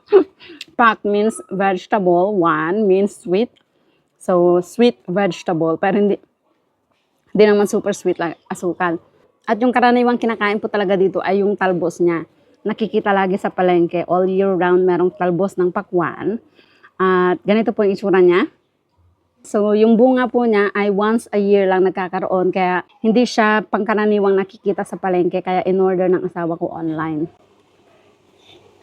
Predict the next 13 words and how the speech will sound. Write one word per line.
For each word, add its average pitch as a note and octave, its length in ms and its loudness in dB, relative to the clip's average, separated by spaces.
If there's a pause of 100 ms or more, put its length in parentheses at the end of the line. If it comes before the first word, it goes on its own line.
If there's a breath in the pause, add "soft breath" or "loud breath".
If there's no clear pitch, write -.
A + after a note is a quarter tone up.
(320)
Hmm, G#3 240 2 (480)
ang G#3 100 -8
sarap. G#3+ 380 2 (640)
So, - 240 -2
sa G#3+ 160 4
atin A3 240 -2
po G#3+ 100 0
ba, F#3+ 140 4
meron G3+ 320 0
din G#3 160 0
ganitong G#3 400 -2
klase F#3+ 320 0
ng F#3 320 2